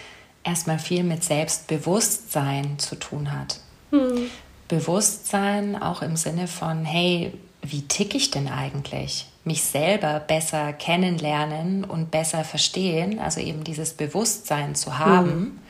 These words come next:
Speaker 1: und dann aus dieser Position heraus auch in ein Selbstvertrauen kommen zu können, dass ich sage, ich trau's mir zu.
Speaker 2: Ja.
Speaker 1: Weil das ist ja auch was, was du vorher meintest. Vielleicht trau ich's mir ja gar nicht zu,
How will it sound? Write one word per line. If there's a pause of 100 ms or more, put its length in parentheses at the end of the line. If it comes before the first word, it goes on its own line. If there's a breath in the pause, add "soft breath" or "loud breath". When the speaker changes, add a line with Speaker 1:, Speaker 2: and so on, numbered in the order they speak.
(1000 loud breath)
Speaker 1:
und
dann
aus
dieser
Position
heraus
auch
in
ein
Selbstvertrauen
kommen
zu
können,
dass
ich
sage,
ich
trau's
mir
zu. (300 loud breath)
Speaker 2:
Ja.
Speaker 1:
Weil (140)
das
ist
ja
auch
was,
was
du
vorher
meintest. (220 soft breath)
Vielleicht
trau
ich's
mir
ja
gar
nicht
zu,